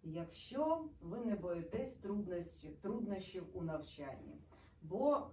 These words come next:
наша освітня програма — це фундаментальна математична підготовка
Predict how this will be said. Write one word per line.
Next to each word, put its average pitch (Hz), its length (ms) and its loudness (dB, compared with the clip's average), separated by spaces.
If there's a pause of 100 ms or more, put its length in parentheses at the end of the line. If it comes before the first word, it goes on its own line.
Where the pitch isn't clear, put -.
(380)
наша 220 500 4
освітня 214 400 -2
програма — 208 680 2
це 220 220 -4
фундаментальна 190 1200 2
математична 170 920 -4
підготовка 160 1080 -4